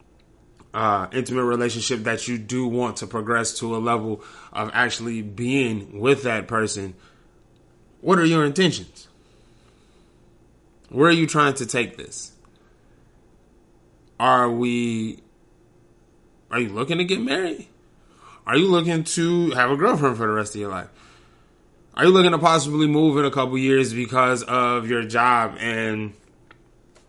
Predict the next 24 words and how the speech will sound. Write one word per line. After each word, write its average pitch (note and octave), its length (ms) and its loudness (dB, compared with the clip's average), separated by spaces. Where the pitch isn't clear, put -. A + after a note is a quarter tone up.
you D3 120 8
don't C#3+ 160 6
know C3 80 4
if C3 100 2
you're C3+ 100 2
gonna C3 160 2
even A2+ 260 -4
be A#2+ 360 2
in G#2+ 240 -8
this A2+ 160 -6
area A2 300 -4
for G#2 100 -8
too G#2 160 -10
much G2+ 220 -6
longer? G2 400 -12
What D3 240 4
are G3 80 6
your F3 260 4
intentions B2+ 760 -2
for A2 120 -14
having A#2+ 420 0
this A#2 180 -6
woman G#2 280 -8
around? F#2+ 380 -6